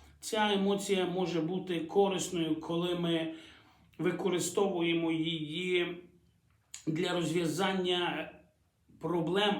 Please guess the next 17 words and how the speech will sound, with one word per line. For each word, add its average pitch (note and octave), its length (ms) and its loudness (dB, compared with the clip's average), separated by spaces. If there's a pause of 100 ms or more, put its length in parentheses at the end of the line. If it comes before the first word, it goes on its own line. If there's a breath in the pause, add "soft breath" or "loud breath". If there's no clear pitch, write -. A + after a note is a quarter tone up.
або C#3+ 340 0
виправлення D#3 800 2
негативних C#3 640 -2
ситуацій. - 640 -2 (760 loud breath)
Страх. - 560 0 (200)
Страх — - 380 -4
це F3 100 2
природний F#3 720 0
оборонний E3+ 640 4
механізм, E3+ 640 -2 (440 loud breath)
який F#3+ 340 0
допомагає F3 840 2
нам F3+ 380 2
уникати F3 960 0
небезпеки E3 920 -2
та E3+ 260 -6
захищати, E3 1120 -4